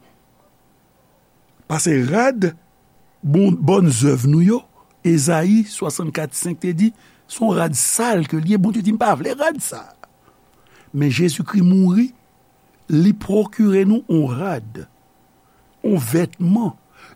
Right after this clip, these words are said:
yon abi de jistis, ki fè ke menm Jan Bondye te repouse les vètman de fèy de figye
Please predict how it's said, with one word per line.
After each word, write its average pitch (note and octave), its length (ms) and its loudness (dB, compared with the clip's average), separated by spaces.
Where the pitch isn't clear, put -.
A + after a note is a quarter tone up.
yon A#3 320 0
abi E3 540 2
de C#3+ 140 2
jistis, - 1000 -6
ki A3+ 140 4
fè F#3+ 240 0
ke F3+ 160 2
menm G#3+ 300 2
Jan - 160 -2
Bondye - 180 -2
te F#3+ 160 -2
repouse A3 720 -4
les C#3+ 180 2
vètman D#3+ 420 0
de D3 120 2
fèy F#3+ 320 0
de B2+ 100 2
figye C3+ 640 -4